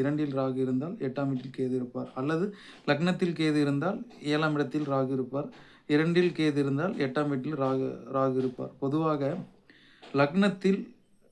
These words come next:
லக்னத்திலோ இரண்டாம் வீட்டிலோ பொதுவாக ராகு கேதுக்கள் இருப்பது ராகு கேது தோஷம், ஆ, திருமண தடை, காலசர்ப்ப தோஷம், இப்படி பல்வேறான பெயர்களால் அழைக்கப்படுகிறது. பொதுவாக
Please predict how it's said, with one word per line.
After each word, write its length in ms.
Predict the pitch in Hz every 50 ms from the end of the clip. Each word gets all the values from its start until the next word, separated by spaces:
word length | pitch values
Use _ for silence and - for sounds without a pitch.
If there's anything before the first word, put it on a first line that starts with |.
| _ _ _ _ _ _
லக்னத்திலோ 680 | - - 139 135 135 165 170 175 - - 151 143 156 170 185 175
இரண்டாம் 400 | 151 147 147 151 151 160 160 156 143
வீட்டிலோ 380 | 143 135 123 - 131 131 143 156 180 - -
பொதுவாக 500 | 143 135 135 139 139 139 135 131 147 160 151 135
ராகு 240 | 135 139 151 165 170 147 147
கேதுக்கள் 440 | 151 147 135 139 123 - 151 147 147 139
இருப்பது 400 | 135 135 127 127 139 123 120 135 165 190 - 135
ராகு 260 | 135 135 143 143 147 147 127
கேது 200 | 131 135 131 131 123 131
தோஷம், 340 | 135 127 120 - - 135 156 226 - - _ _ - - - _ _ - -
ஆ, 60 | 151 147 143 139 139 131 -
திருமண 360 | 147 151 165 156 156 151 143 123 123
தடை, 180 | 135 123 135 143 - - - - - _ _ _ _ _ _ _ _ - _ _ _ _ _ _ _ _ - -
காலசர்ப்ப 520 | 143 151 160 160 160 - 151 135 - 147 135
தோஷம், 260 | 139 131 131 147 147 147 147 139
இப்படி 200 | 123 147 147 151 151 - - - - - 143
பல்வேறான 580 | 135 135 147 156 165 170 170 165 156 151 143 147 147 143 135 135 135 139 - -
பெயர்களால் 500 | 143 143 143 135 139 135 139 143 139 135
அழைக்கப்படுகிறது. 720 | 131 135 127 127 139 131 - 131 127 123 127 123 123 135 135 135 139
பொதுவாக 520 | 143 147 175 170 170 156 139 131 156 185